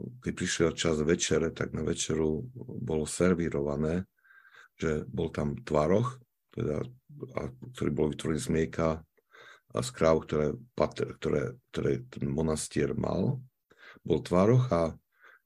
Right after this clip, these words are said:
ehm, proste ako navyše bol tam džem, a po-, proste sa ponúkal, že si to mohli dať na, na ten tvároch a tak zi-, to zjesť. A ten kňaz, ktorý tam bol navštevníkom, sa pýtal, že no, tak toto je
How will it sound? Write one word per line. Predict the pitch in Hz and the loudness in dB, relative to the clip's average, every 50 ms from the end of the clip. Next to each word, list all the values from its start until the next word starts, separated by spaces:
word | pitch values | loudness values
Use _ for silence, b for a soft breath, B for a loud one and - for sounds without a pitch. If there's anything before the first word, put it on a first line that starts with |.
| - - | -12 -4
ehm, | - - 76 78 78 78 78 78 76 80 - - 85 - - - - - - - | 0 0 0 0 0 -2 -2 -4 -2 -2 -2 -2 -2 -2 -4 -4 -6 -8 -10 -10
proste | - - - - - 78 76 | -8 -8 -6 -2 -2 -2 -2
ako | - - 82 | 0 0 2
navyše | 82 80 85 95 92 - - - - 90 92 90 87 - | 2 4 6 6 4 4 2 2 4 6 6 6 4 4
bol | - 82 80 78 - | 2 0 0 0 -2
tam | - 78 78 73 76 76 - - - | 0 0 0 2 0 0 -2 -4 -6
džem, | - - - 82 78 73 73 73 69 | -4 2 4 4 4 4 2 0 -2
a | 65 - - - - - - - - - - 62 64 - _ - | -4 -4 -4 -6 -6 -6 -8 -8 -8 -8 -10 -10 -12 -14 _ -4
po-, | - 71 65 - - _ _ _ _ _ _ - - - - - - | -2 -2 -2 -2 -6 _ _ _ _ _ _ -12 -10 -10 -10 -10 -10
proste | - - - - - - - 65 - - - _ _ _ _ - - - | -10 -8 -8 -8 -6 -6 -6 -6 -6 -10 -18 _ _ _ _ -20 -14 -8
sa | - - - | -4 -4 -4
ponúkal, | - - 78 78 78 76 - 76 | 0 0 0 0 0 -2 -2 -4
že | 71 67 - | -4 -4 -6
si | - - - - | -8 -10 -10 -6
to | - 76 78 | -2 0 0
mohli | 80 76 76 78 76 | 2 2 0 0 0
dať | 67 73 73 71 | 0 -2 -2 -2
na, | 73 76 78 69 60 | -2 -2 -2 -2 0
na | 64 69 73 | -2 -2 -2
ten | - 76 73 67 | -2 -4 -4 -4
tvároch | 64 - 73 76 76 78 78 76 76 | -4 -4 -2 -2 0 -2 -2 -2 -2
a | 71 69 67 - B B B B B B B B B B B - | -2 -2 -4 -6 B B B B B B B B B B B -4
tak | - - 64 64 - - - - | -2 -2 -2 -2 -8 -14 -8 -8
zi-, | 73 71 73 73 - - - | -6 -4 -4 -6 -6 -6 -2
to | - 73 69 | -2 -2 0
zjesť. | - - 71 - - - - - - - _ _ _ B B B B B B B - | 0 -2 -4 -4 -4 -6 -12 -18 -20 -20 _ _ _ B B B B B B B -4
A | 92 | 4
ten | - 101 90 | 6 6 6
kňaz, | 80 - 101 110 117 123 - | 6 6 6 6 6 6 4
ktorý | - 87 82 80 - | 2 2 2 4 2
tam | 82 85 82 | 2 2 2
bol | 82 80 | 2 4
navštevníkom, | 87 95 98 - - 113 113 110 110 - 101 92 | 2 2 2 2 2 2 2 2 2 2 0 0
sa | - - - | 0 -2 -4
pýtal, | - - 87 85 - 92 85 85 | 0 0 -2 0 2 2 2 2
že | 78 76 80 76 76 | 2 2 2 2 2
no, | 73 82 101 110 - | 2 0 -2 -2 -2
tak | - - - | -6 -8 -8
toto | - - - - 92 | -12 -12 -2 2 4
je | 90 87 85 80 80 78 | 6 6 6 6 4 0